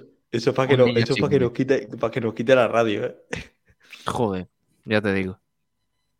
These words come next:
Speaker 2: Madre mía. Eh, oye, que mañana se viene día guapo, ¿eh?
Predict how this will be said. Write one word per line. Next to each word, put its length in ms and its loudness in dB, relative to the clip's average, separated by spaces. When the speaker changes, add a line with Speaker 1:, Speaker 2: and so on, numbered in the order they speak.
Speaker 2:
Madre 300 2
mía. 260 -6
Eh, 600 4
oye, 480 2
que 240 -6
mañana 640 2
se 120 -2
viene 180 0
día 120 2
guapo, 340 4
¿eh? 80 -12